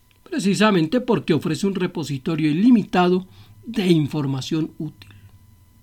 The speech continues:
Útil significa que sirve para algo, que proporciona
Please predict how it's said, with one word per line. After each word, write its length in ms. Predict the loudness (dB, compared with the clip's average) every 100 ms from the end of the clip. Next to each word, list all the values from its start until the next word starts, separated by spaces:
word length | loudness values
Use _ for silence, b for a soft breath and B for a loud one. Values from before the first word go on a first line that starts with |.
| _ _ _ -20 b b b 0
Útil 460 | 4 4 4 0 0
significa 600 | 2 2 0 -2 -4 -4
que 180 | -6 -8
sirve 460 | -4 2 2 2 -2
para 300 | -4 -4 -6
algo, 320 | -6 -10 -20 -20 -20 b b b
que 120 | -4
proporciona 680 | -4 -4 -4 -2 0 0